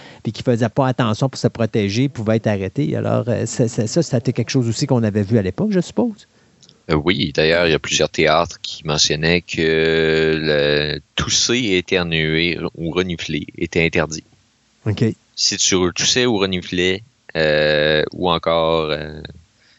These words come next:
Speaker 2: éternuais,
Speaker 1: Ouais.
Speaker 2: euh, il fallait que tu le fasses dans un mouchoir. Et si ça s'était répété, euh, tu devais quitter le théâtre. Euh, autrement, t'allais, la police allait venir te chercher.
Speaker 1: <laughs> C'est fou.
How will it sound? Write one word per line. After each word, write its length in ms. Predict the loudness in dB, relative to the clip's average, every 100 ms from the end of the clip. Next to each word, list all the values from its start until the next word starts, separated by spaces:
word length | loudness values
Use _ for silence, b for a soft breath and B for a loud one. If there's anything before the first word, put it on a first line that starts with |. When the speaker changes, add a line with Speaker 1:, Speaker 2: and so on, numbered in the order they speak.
| b b -6
Speaker 2:
éternuais, 420 | -2 0 -2 -6 -10 -18 -20 _ _ _ _ 0
Speaker 1:
Ouais. 120 | 0 0 _ _ _ _ _ -2
Speaker 2:
euh, 200 | 0 0
il 100 | -2
fallait 180 | 0 0
que 60 | 0
tu 100 | -2
le 40 |
fasses 260 | 0 2 2
dans 200 | 2 0
un 40 |
mouchoir. 440 | -2 -4 -4 -6 -6 -14 _ -20 -20 _ _ _
Et 160 | -4 -2
si 240 | 0 2
ça 280 | 2 2 2
s'était 280 | 0 0 2
répété, 500 | 2 0 -2 -2 -6 _ b b b b b _ _
euh, 640 | 0 2 4 4 2 2 0
tu 200 | -2 0
devais 360 | 0 2 0 -2
quitter 300 | -8 -10 -8
le 80 | -6
théâtre. 680 | -4 -6 -8 _ -18 -16 -18 _ _ _ _ _ _ -2
Euh, 60 |
autrement, 480 | 0 0 -2 -2 -2
t'allais, 560 | -2 0 2 0 -2 -4
la 160 | -2
police 320 | 0 0 2 0
allait 80 |
venir 160 | 0 0
te 80 | 2
chercher. 320 | 0 0 -4 -6
Speaker 1:
<laughs> 1300 | -8 -6 -8 -14 -18 -20 _ -20 _ -20 -20 -20 _
C'est 160 | -4 -2
fou. 280 | 0 -2